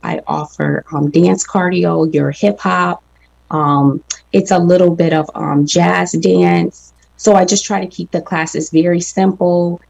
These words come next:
very fun. I offer small group trainings only for women.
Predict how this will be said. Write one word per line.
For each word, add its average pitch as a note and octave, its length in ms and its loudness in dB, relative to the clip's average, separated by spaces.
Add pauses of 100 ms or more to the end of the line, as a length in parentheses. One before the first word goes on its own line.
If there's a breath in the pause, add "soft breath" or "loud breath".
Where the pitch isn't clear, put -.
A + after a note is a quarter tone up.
(140)
very D#3 300 0
fun. G#3 580 2
I E3+ 100 -2
offer E3 320 -2
small F#3+ 420 2
group F3+ 280 -6
trainings G3 600 0
only F#3+ 320 0
for F3 300 -2
women. A3+ 540 2